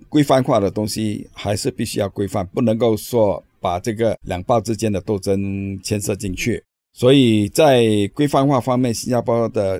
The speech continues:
华文媒体的脚步比较一致的，不管是用词啊、简体字都比较规范化，就是因为有政府力量在主导了。不过你可以看马来西亚，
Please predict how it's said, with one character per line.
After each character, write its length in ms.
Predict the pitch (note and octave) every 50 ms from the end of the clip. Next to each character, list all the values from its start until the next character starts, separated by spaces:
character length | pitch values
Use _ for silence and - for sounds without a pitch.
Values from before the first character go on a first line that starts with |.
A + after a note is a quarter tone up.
| - _
华 180 | - - G#2+ A2+
文 160 | A2+ A#2 A2+
媒 160 | G#2+ G#2 G#2+
体 160 | G#2 - F2
的 140 | D#2+ F2+ F2
脚 180 | - - E2 E2
步 160 | - C3 G#2+
比 160 | - - F2
较 240 | - - G#2+ F#2 - -
一 120 | - A2+ A2
致 360 | - - - - B2 G#2 D#2
的， 240 | - - - - - _ _ _ _
不 100 | - C#3
管 180 | A2+ G#2 F2+ G2
是 140 | A2+ B2 A#2
用 260 | B2 C3+ B2 A2 F#2
词 300 | - - - G2+ F#2+ G#2
啊、 140 | G#2 F#2+ G2+ - _ _
简 180 | - G#2+ A2+ A2
体 180 | - F#2+ F#2
字 360 | - - - C3 A2+ G#2 F#2 - _ _
都 120 | - B2+ A#2+
比 160 | A2+ - F#2+
较 240 | F2+ G#2+ G#2+ G#2 F#2+ G2+ -
规 160 | - G#2+ G#2
范 200 | - - F#2+ F#2
化， 160 | G#2 - F2+ - - _ _ _
就 140 | - C#3 B2
是 120 | - A#2+
因 140 | G2+ B2 A#2+
为 160 | B2 A#2 G#2
有 420 | F#2+ F#2+ F#2+ F2+ G2 - - - -
政 160 | - C#3+ C3 A2
府 180 | - - F2+
力 160 | G2 A#2 A#2+
量 180 | A2 A#2 G#2 F#2+
在 160 | F2+ - G2 F2+
主 260 | F2 - - F2 F2
导 260 | F2+ - D#2 D#2 D#2 D#2
了。 140 | D#2 D#2+ - _ _ _ _ _ _ _
不 80 | -
过 80 | C#3 B2+
你 100 | A2+ G#2+
可 100 | G#2 A#2+
以 60 | C#3
看 180 | C3 - C#3+ A#2
马 120 | G2+ G2
来 80 | G#2 A2
西 160 | - - C3
亚， 280 | B2 G#2 G2 F#2 G#2